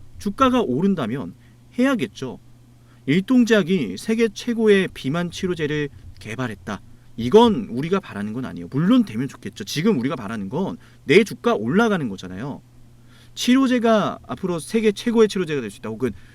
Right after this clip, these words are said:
어, 글로벌 제약사와 견줄 만큼의 치료제가 개발이 되어 가고 있다. 그게 임상 일 상, 임상 이 상, 임상 삼 상,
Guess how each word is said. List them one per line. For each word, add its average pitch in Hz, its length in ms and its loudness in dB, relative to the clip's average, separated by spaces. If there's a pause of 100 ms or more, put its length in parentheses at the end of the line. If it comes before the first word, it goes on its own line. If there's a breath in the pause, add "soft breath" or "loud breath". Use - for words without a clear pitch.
(120 loud breath)
어, 95 280 -8
글로벌 160 240 -4
제약사와 151 420 -4
견줄 147 380 -6
만큼의 139 400 -6
치료제가 139 460 -8 (260 soft breath)
개발이 175 420 0
되어 139 180 -4
가고 92 260 -10
있다. 101 300 -8 (500 soft breath)
그게 170 420 4 (560)
임상 170 360 -2
일 160 120 -4
상, 82 220 -10 (500)
임상 143 360 -4
이 117 140 -4
상, 95 220 -8 (420)
임상 185 360 0
삼 208 220 -2
상, 117 220 -6